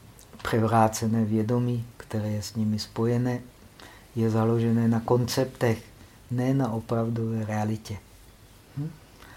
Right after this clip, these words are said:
Z hlediska buddhismu bytosti jsou též koncept. Hm?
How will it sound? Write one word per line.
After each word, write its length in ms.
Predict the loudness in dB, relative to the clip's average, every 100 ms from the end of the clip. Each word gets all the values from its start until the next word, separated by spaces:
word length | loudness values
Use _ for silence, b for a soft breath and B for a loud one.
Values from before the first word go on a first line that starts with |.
| B B -4
Z 40 |
hlediska 460 | 0 0 0 0 -2
buddhismu 640 | 0 0 0 0 0 -2 B B -2
bytosti 600 | -2 4 4 2 -2 -2
jsou 280 | -2 -2 0
též 300 | 0 0 0
koncept. 680 | 0 0 0 -4 -6 -14 -20 -20 -20 -20 -20 -20 -20 -20 -20 -20 -20 -20 -20 -20 -20 -20 -20 -20 -20 -18 -16 -16 -18 -20 -20 -20 -20 -20 -20 -20 -20 -20 -20 -20 -20 -20 -20 -20 -20 -20 -20 -20 -20 -20 -20 -20 -12
Hm? 140 | -10